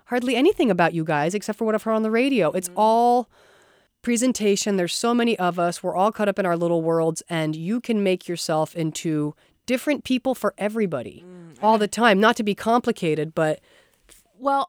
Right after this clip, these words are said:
Speaker 3: I mean, par-, part of me really likes that idea because I feel like I can organize my thinking around this in a way that I couldn't before. Before, it was just like, <laughs> "I don't, I don't know."
Speaker 2: Yeah.
Speaker 3: Um,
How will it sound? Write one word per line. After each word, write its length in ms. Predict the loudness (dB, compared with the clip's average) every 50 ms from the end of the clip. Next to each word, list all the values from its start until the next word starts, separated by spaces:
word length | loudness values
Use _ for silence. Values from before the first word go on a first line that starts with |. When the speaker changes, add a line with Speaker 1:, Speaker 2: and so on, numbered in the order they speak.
| -4 -4
Speaker 3:
I 60 | -4
mean, 260 | -4 -4 -6 -6 -8 _ _ _
par-, 180 | -6 -6 -6 -6 _ _ _ _
part 240 | -2 2 2 4 4
of 80 | 2 -2
me 140 | -2 -2
really 300 | -2 -2 -2 -2 -2 -2
likes 280 | -2 -4 -4 -4 -6 -4
that 140 | -4 -2 0
idea 320 | 0 -2 -2 -2 -4 -2 -4
because 500 | -4 -8 -6 -6 -6 -4 -4 -6 -8 -8 -12 -18 -18 _ -4
I 80 | -4 -4
feel 220 | -2 0 0 2 2
like 180 | 2 0 0 -4 -6
I 40 | -6
can 180 | -4 -4 -6 -4
organize 560 | -4 -4 -4 -2 -2 -2 -2 -2 -2 -2 -4
my 100 | -8 -10
thinking 400 | -10 -12 -12 -12 -10 -8 -6 -6
around 280 | -4 -2 -2 -2 -2
this 180 | -2 -4 -4 -4
in 80 | -6 -6
a 40 | -6
way 180 | -4 -6 -4
that 100 | -4 -6
I 80 | -8 -8
couldn't 320 | _ -10 -10 -10 -10 -10
before. 480 | -12 -14 -14 -10 -10 -6 -4 -4 -4 -4
Before, 300 | -6 -8 -6 -2 -2 -2
it 40 | -2
was 100 | -4 -8
just 200 | -8 -10 -8 -6
like, 200 | -6 -6 -8 _
<laughs> 40 | -4
"I 80 | -4 -4 -4 0
don't, 220 | 0 0 0 0 -6 _ _ _ _ _ -20 -20 -18 -16 -4 0
I 160 | 0 0 0
don't 220 | 0 -2 -2 0 2
know." 400 | 4 4 4 4 4 2 2 0 -6 -20 -14 -6
Speaker 2:
Yeah. 140 | 2 4 6 6 6 4
Speaker 3:
Um, 240 | 2 0 -6 -10